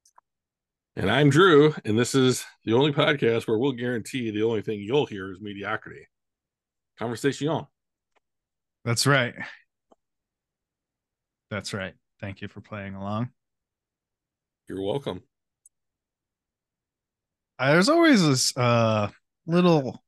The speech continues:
Speaker 2: a little tone of, um, I don't wanna say disappointment when I throw to you.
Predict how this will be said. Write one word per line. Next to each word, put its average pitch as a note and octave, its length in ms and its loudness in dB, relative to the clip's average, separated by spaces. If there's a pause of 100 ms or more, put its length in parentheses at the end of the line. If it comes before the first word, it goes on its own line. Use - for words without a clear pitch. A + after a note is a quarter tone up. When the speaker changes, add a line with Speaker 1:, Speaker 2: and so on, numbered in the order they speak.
(120)
Speaker 2:
a B2+ 80 -8
little C#3+ 760 4 (1400)
tone G#2 720 0 (960)
of, G#2 640 -4 (240)
um, F#2+ 640 -14 (1040)
I C#3+ 60 -8
don't E3+ 80 0
wanna D#3+ 120 4
say C3+ 180 0
disappointment - 1000 -8 (1040)
when G#2 180 -10
I F#2+ 120 -8
throw G2 340 -10
to F#2+ 100 -14
you. - 300 -20